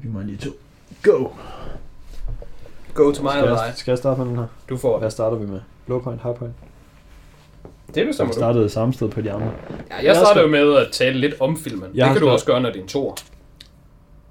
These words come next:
Speaker 1: Ja. Det var jo, det er jo en toer til en
Speaker 2: Til en etter.
Speaker 1: Ja,
Speaker 2: Til en
Speaker 1: til
Speaker 2: treer.
Speaker 1: <laughs> til en etter.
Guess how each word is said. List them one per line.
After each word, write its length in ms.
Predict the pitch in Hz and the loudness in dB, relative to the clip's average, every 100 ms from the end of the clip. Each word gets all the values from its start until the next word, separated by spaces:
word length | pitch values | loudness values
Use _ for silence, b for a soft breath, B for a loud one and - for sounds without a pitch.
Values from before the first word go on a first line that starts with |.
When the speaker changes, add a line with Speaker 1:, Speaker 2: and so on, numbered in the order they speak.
| _ _ | _ _
Speaker 1:
Ja. 180 | 107 92 b b b b b b b b _ - - _ - - - _ - - | -6 -6 b b b b b b b b _ -20 -20 _ -20 -20 -20 _ -18 -2
Det 120 | 123 | 2
var 160 | 117 110 | 2 2
jo, 120 | 107 | -2
det 120 | - | -2
er 100 | 113 | -2
jo 80 | 113 | -2
en 80 | 110 | -2
toer 240 | 147 120 | -2 -2
til 200 | 101 110 | -2 -6
en 200 | 101 101 - b b - | -8 -10 -16 b b -4
Speaker 2:
Til 120 | 117 | -2
en 60 | 135 | 0
etter. 260 | 139 147 | 2 2
Speaker 1:
Ja, 60 | - | 0
Speaker 2:
Til 400 | - - - 127 | -10 -10 2 4
en 60 | 143 | 6
Speaker 1:
til 100 | 143 | 6
Speaker 2:
treer. 300 | 151 143 127 | 4 4 0
Speaker 1:
<laughs> 320 | 185 175 - - | -6 -6 -14 -6
til 140 | 117 | -2
en 100 | 110 | -2
etter. 240 | 107 113 | 0 -2